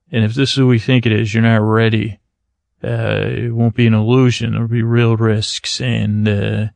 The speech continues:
Mesmero says, "Well, it's not about that. It's that my wife was there, and my marriage isn't going well, and I don't know who she's there with." Uh, and then the magicians can relate, like, they, they, you know, they, uh, they have the looks on their face, like they've been through that.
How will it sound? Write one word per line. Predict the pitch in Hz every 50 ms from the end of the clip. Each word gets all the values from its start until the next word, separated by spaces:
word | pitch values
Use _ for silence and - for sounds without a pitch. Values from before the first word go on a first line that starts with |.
| _ _ _ _ _ _ _ _ _ _ _ _ _ -
Mesmero | - 127 127 123 120 127 123 123
says, | 113 - 127 120 -
"Well, | 139 139 135
it's | - -
not | 143 135 131
about | 120 120 110 101
that. | 123 120 110
It's | 101 -
that | 123 120
my | 110 107 104
wife | 101 110 110 117 120 123 117 -
was | - 131 110 101 104
there, | 110 107 117 113 113 107 107 107 113 110
and | 107 107 107 104
my | 104 107
marriage | 110 113 117 120 120 113 113 113
isn't | 107 110 113 107
going | 107 123 120 113 113 113 113 113
well, | 113 113 110 110 110 113 113 113
and | 113
I | 110 110 110
don't | 113 110 110
know | 113 110
who | 135 135 127
she's | 120 - - 117 107 110
there | 113 113 113 110 113 113 113 113
with." | 110 107 107 113 117 113 113 - - -
Uh, | 113 104 95 110 113 113 107 - _ _ _ _ _ _ _ _ _ _ _ _ _ _ _ _ _ _ _ _ _ _
and | - 151 113 120
then | 120 120 110
the | 110
magicians | 110 110 110 101 107 104 - - 131 131 117 -
can | - 123 120 110
relate, | 110 107 107 113 110 110 117 117
like, | 120 120 107 110 110 -
they, | 131 127 107 113 113 107
they, | 104 113 117 110 107 95 - - _ _
you | 143 131
know, | 113 110 107
they, | 107 117 113 107 104 113 120
uh, | 117 117 117 123 117 120
they | 117 117 117 110
have | 104 107 113 110 104
the | 117
looks | 110 110 110 127 123 - -
on | 127 113 101
their | 107 104
face, | - - 123 113 107 - -
like | 123 117 107
they've | - 117
been | 117 113 110 107
through | - - 120 113 117 113 110 107
that. | 110 110 104 107 110 110